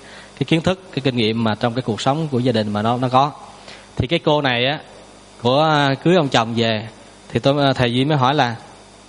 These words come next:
là tại sao mà ông chồng ổng, ổng lại có cái ý nghĩ là, là chị không có biết cách là chăm sóc chồng. Thì bà mới nói là, thì ổng nói với, với, với tôi là, là, là, ổng đi làm về thì, à, à, tôi không có biết cách là lấy khăn là lau mặt, là la-, lấy nước cho ổng uống.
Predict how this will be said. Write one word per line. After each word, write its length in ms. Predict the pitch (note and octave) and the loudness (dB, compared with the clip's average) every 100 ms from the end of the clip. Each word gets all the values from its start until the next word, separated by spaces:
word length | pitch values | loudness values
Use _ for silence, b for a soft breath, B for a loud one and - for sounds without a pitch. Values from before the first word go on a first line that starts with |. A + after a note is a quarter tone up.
| - - | -18 -6
là 160 | A2+ | -4
tại 200 | A#2 A2+ | 0 0
sao 260 | A#2 C#3 C3+ | 2 2 2
mà 280 | C3 A#2 A#2 | 0 0 0
ông 140 | B2 | 0
chồng 220 | A#2+ A2 A2+ | 0 -2 -2
ổng, 200 | C#3+ D3 | -4 -4
ổng 200 | B2 C3+ | -2 0
lại 140 | A2 | 0
có 160 | D3 D#3 | 0 0
cái 140 | C#3+ | 0
ý 60 | C#3+ | 0
nghĩ 200 | A#2 C3+ | 0 2
là, 300 | B2 A2+ G#2+ | 0 0 0
là 240 | G#2+ G#2+ | 0 -2
chị 180 | G#2 A2 | -2 -2
không 160 | A#2+ | -2
có 100 | B2+ | -2
biết 160 | C#3+ E3 | -2 0
cách 240 | F3 - | -2 -2
là 120 | C3 A2+ | -2 0
chăm 200 | B2+ A#2+ | -2 -2
sóc 180 | C#3 | -2
chồng. 200 | A#2 G#2+ G#2 - - - - - - - | 0 -2 -4 -18 -20 -20 -20 -20 -20 -8
Thì 160 | - A#2 | -6 -2
bà 160 | A#2 | -2
mới 120 | D#3 F3 | 0 2
nói 180 | F3+ | 4
là, 200 | E3+ C3 | 4 0
thì 180 | B2+ C3 | -2 -2
ổng 200 | A2+ D3+ | 0 2
nói 180 | F3 F#3+ | 2 4
với, 260 | F#3+ F3 F3 | 4 2 2
với, 140 | F3 E3+ | 2 2
với 100 | E3+ | 2
tôi 240 | D3 D#3 | 2 4
là, 280 | D3+ B2+ C3 B B B - - A#2 | 2 0 -2 B B B -20 -20 -8
là, 260 | A#2 B2 | -2 0
là, 300 | B2 B2+ B2 B2+ B2+ B2+ B2+ B2+ B2+ A#2+ - - | 2 0 0 -2 -4 -4 -2 -2 -4 -8 -14 -6
ổng 100 | C#3+ | 0
đi 80 | D#3 | 2
làm 220 | C#3 B2+ | 0 0
về 200 | B2+ B2+ | 0 0
thì, 380 | B2+ B2 B2 A#2+ | 0 0 0 0
à, 340 | B2 B2 B2 B2 A#2+ B2 B2 | 0 0 0 -2 -2 -4 -6
à, 180 | B2 A#2 | -6 -4
tôi 140 | C3+ C3+ | 0 0
không 140 | C#3 | 0
có 100 | D#3+ | 0
biết 200 | E3 E3+ | -2 0
cách 220 | E3+ - | -2 0
là 140 | C#3+ C3 | 0 2
lấy 220 | C#3+ E3 | 2 0
khăn 280 | - D3 C#3+ | -2 0 2
là 120 | C3+ | 2
lau 200 | B2+ C3+ | 2 2
mặt, 520 | C#3 C#3+ C3+ A#2+ - B2+ | 0 -2 0 -2 -2 -2
là 100 | B2 | 0
la-, 420 | B2+ C#3+ C#3 C3+ | 2 2 2 2
lấy 200 | C#3 D#3 | 2 2
nước 300 | E3 F#3+ E3+ | 2 0 2
cho 120 | B2+ | 0
ổng 160 | C#3+ D3+ | 2 2
uống. 240 | G3 | 2